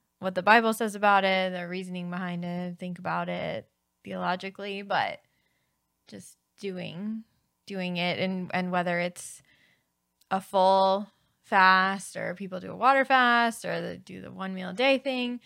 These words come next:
you know, whatever it is, whatever it takes to draw you closer to God, ultimately, that's the point, that you're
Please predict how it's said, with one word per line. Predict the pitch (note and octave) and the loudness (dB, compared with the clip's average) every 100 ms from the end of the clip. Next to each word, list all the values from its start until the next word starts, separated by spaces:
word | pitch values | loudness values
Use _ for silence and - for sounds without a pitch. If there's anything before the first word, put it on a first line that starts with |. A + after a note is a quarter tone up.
| - - _ _ | -18 -20 _ _
you | G3+ | -4
know, | F#3+ F3 | 0 2
whatever | F3+ F#3+ G3 G3 | 4 4 4 4
it | F#3 E3+ | 4 2
is, | E3+ F3+ F#3 F#3 - - - _ _ _ _ _ _ - | 2 2 2 -4 -12 -18 -20 _ _ _ _ _ _ 0
whatever | G#3 G3+ G3+ | 2 4 6
it | F#3+ F3+ - | 6 4 -2
takes | G3+ A#3 G3 - - - | 0 0 0 -8 -16 -14
to | - | -10
draw | G3+ G3 F#3+ | -2 2 4
you | F#3 F#3 F#3+ F3+ | 4 -2 -4 -6
closer | - - - - | -6 -6 -6 -10
to | - F3+ | -10 -10
God, | - F#3+ - F#3+ - | -4 0 2 0 -2
ultimately, | G3+ F#3+ G3+ F#3+ - F#3+ F#3+ F#3 - _ _ _ _ _ _ | -6 -4 -6 -6 -6 -6 -4 -4 -8 _ _ _ _ _ _
that's | - F3+ - | -4 -4 -4
the | F#3 | -10
point, | F3+ G#3+ F#3+ - - | -8 -8 -10 -10 -4
that | F#3+ F3 | -4 -2
you're | F#3 F#3 F3 F3+ F#3 | -4 -4 -4 -6 -10